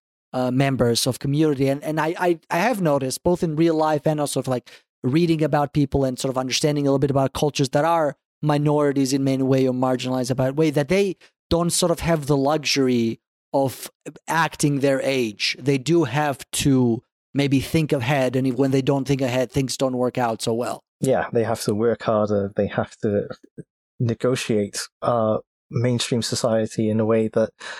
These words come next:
Speaker 2: people who are part of it, uh, never consider.
Speaker 1: Absolutely.
Speaker 2: But I, I do think younger people are talking about these things a lot more, and it probably reflects the way, um, young people in Japan are getting into these issues.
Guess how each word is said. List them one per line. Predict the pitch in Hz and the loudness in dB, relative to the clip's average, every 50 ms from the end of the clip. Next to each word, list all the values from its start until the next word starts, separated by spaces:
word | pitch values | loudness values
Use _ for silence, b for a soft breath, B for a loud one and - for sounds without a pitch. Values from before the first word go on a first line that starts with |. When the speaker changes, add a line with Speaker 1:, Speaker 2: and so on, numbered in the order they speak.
| B B B _ _ _ | B B B _ _ _
Speaker 2:
people | - - 143 - 135 113 | -6 -4 -2 0 0 0
who | 117 120 | 2 2
are | 110 | 0
part | 101 - - 117 110 104 | 0 0 0 0 0 -2
of | 107 - | -2 -2
it, | - - - - _ _ _ _ _ _ _ - - - | 0 -2 -2 -4 _ _ _ _ _ _ _ -16 -8 -4
uh, | - 113 110 107 104 104 101 98 95 107 113 - _ _ _ _ - 123 120 - _ _ - - - | -2 -2 0 0 0 0 0 -2 -2 -6 -8 -12 _ _ _ _ -10 -10 -10 -10 _ _ -20 -6 -2
never | 143 135 117 117 | -2 0 0 -2
consider. | - - 123 110 - 123 104 101 101 - _ _ _ _ _ _ _ _ _ _ _ _ _ _ _ - | -2 -2 -2 -2 -2 -2 -2 -2 -4 -6 _ _ _ _ _ _ _ _ _ _ _ _ _ _ _ -4
Speaker 1:
Absolutely. | 143 147 139 - - 127 123 123 120 139 127 123 - - _ _ _ _ _ _ _ _ _ _ - | -4 -2 -2 -2 -2 -2 -2 -2 -2 -4 -8 -10 -12 -14 _ _ _ _ _ _ _ _ _ _ -2
Speaker 2:
But | 180 - | -2 0
I, | - 190 196 - - | 0 0 -2 0 -2
I | 156 | -4
do | 135 - - 190 | -2 -2 -2 -2
think | 165 - - 147 135 - - | 0 0 0 -2 -2 -2 -2
younger | 131 117 147 160 170 156 147 | 0 0 2 2 0 -2 -2
people | - - 131 - 113 113 | -2 -4 -2 0 0 0
are | 123 131 139 135 | 2 2 0 0
talking | - - 127 113 117 120 | 0 0 0 0 0 0
about | 104 110 98 - - - | 0 0 -2 -4 -4 -6
these | 113 110 107 104 104 - - - - - | -4 -4 -4 -6 -8 -10 -12 -12 -4 -2
things | 127 107 110 107 - | 0 0 0 0 0
a | 113 | 0
lot | 107 107 - 101 | 0 0 0 0
more, | 113 113 110 107 | 0 0 0 2
and | 107 107 | 2 0
it | 107 101 - - | -2 -2 -4 -4
probably | - - 139 117 131 117 | -4 -2 0 0 0 0
reflects | 110 117 - - 143 120 110 - - - - - | 0 0 0 0 -2 -2 -2 -4 -6 -8 -8 -6
the | - 107 | -6 -4
way, | 107 110 110 110 107 107 107 - - _ | -2 -2 -2 -2 -2 -4 -6 -8 -10 _
um, | - 110 117 110 107 104 104 - - _ _ _ - | -2 -2 0 0 0 -2 -4 -8 -10 _ _ _ -4
young | - 131 127 | -2 -2 -2
people | - - - - 110 104 | -2 -4 -4 -2 -2 -2
in | 104 | -2
Japan | - - - - 120 117 113 110 104 - - - | -4 -6 -6 -2 -2 -2 0 -2 -4 -8 -6 -4
are | 120 113 113 113 110 104 - _ _ _ _ _ _ | -2 0 0 0 -2 -2 -6 _ _ _ _ _ _
getting | - 123 127 135 - 135 131 | 0 0 0 2 0 0 0
into | 135 131 123 - 139 | 0 0 0 0 -2
these | 127 131 131 147 | -2 0 0 0
issues. | 147 139 - 165 165 170 - - - | -2 -2 -2 -4 -6 -6 -8 -12 -16